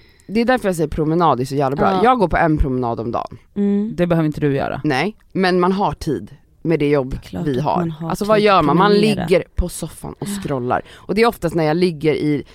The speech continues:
Speaker 1: den här scrollpsykosen som jag kan hamna i. Alltså när man bara typ, jag fastnar på TikTok eller så här. Och jag har insett, nu har det gått två timmar. Då får jag så här, nu måste jag gå ut och gå. För
Speaker 2: Ta en
Speaker 1: att då kan inte jag,
Speaker 2: kvällspromenad.
Speaker 1: för då, det är enda gången jag inte kan hålla på med mobilen. För det går ju inte att stirra i mobilen samtidigt. Alltså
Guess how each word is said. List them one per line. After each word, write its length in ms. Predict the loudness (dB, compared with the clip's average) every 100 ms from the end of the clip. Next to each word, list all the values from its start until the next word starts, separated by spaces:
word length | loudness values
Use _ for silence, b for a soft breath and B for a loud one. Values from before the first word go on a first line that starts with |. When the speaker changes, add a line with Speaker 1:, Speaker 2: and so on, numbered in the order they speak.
| B B
Speaker 1:
den 140 | -4
här 120 | -4
scrollpsykosen 1080 | -6 -6 -2 0 0 -4 -4 -2 -2 -4 -8
som 120 | -4
jag 100 | -4
kan 120 | -2 -2
hamna 260 | 0 -2
i. 60 | -2
Alltså 200 | -2 2
när 120 | 2
man 160 | 4 4
bara 200 | 2 2
typ, 240 | -2 -2
jag 140 | -4 -4
fastnar 340 | -4 -4 -8
på 60 | -8
TikTok 540 | -12 -10 -8 -8 -6
eller 120 | -6
så 100 | -4
här. 100 | -4 B B
Och 60 | B
jag 100 | 0
har 40 |
insett, 300 | 2 0 -2
nu 120 | 0 0
har 60 |
det 40 | 0
gått 120 | -6
två 200 | -12 -10
timmar. 380 | -8 -6 -6 -8 B -20 B
Då 140 | 0 2
får 120 | 2
jag 160 | 2
så 60 | 0
här, 180 | -2 -4 -12 _ -20 -6
nu 120 | 0
måste 260 | 2 2 -2
jag 100 | -6
gå 60 | -6
ut 120 | -6
och 60 |
gå. 180 | -4 -4 -4
För 60 | 0
Speaker 2:
Ta 60 |
en 60 | 2
Speaker 1:
att 40 |
då 80 | 4
kan 200 | 4 4
inte 160 | 4 6
jag, 140 | 6
Speaker 2:
kvällspromenad. 140 | 4 2
Speaker 1:
för 60 |
då, 160 | 2 2
det 300 | -2 -2 2
är 60 | 2
enda 220 | 2 0
gången 180 | 0 0
jag 80 | 0
inte 300 | 2 2 2
kan 120 | -2
hålla 140 | -2 0
på 140 | -2
med 60 | 0
mobilen. 320 | 2 2 0
För 80 | -2
det 80 | -2
går 320 | 0 2 4
ju 60 |
inte 200 | 2 -2
att 60 | -8
stirra 280 | -4 0 2
i 60 |
mobilen 320 | 0 2 0 0
samtidigt. 400 | -6 -8 -6 -4
Alltså 220 | -4